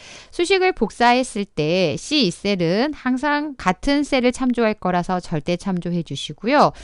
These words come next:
두 번째 가입일은 수식을 복사할 때마다 값의 변화가 있죠. 그래서 상대 참조할 거기 때문에 에프 사 누르지 않고요.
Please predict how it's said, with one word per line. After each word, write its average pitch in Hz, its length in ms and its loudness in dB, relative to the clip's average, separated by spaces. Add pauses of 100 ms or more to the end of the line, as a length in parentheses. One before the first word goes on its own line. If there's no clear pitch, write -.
(180)
두 233 160 -4
번째 285 340 0
가입일은 202 840 0
수식을 302 400 -4
복사할 208 400 0
때마다 190 520 -2 (300)
값의 - 360 -6
변화가 170 440 -2
있죠. 147 340 -6 (180)
그래서 151 180 -6
상대 240 320 -2
참조할 208 400 -2
거기 151 280 -4
때문에 160 540 -4
에프 196 220 -4
사 196 160 -2
누르지 165 340 -6
않고요. 143 560 -6